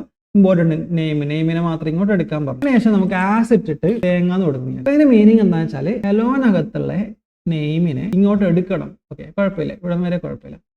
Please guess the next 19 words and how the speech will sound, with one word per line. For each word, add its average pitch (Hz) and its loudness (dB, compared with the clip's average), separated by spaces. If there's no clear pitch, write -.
അതിനുശേഷം 254 2
as 254 0
കൊടുത്തു 170 -2
കഴിഞ്ഞാൽ 139 -8
അതിന്റെ 214 2
മീനിങ് 180 0
എന്താ 147 -6
വെച്ചാൽ 156 -8
എങ്ങനെ 254 2
എടുക്കേണ്ടത്? 175 0
തേങ്ങ 175 0
എന്നുള്ള 202 2
പേരിൽ. 135 -8
അപ്പം 233 -2
ഇവിടെ 247 6
നെയിം 190 4
എന്നുള്ള 208 6
വേരിയബിൾ 160 0
നമ്മൾ 156 -4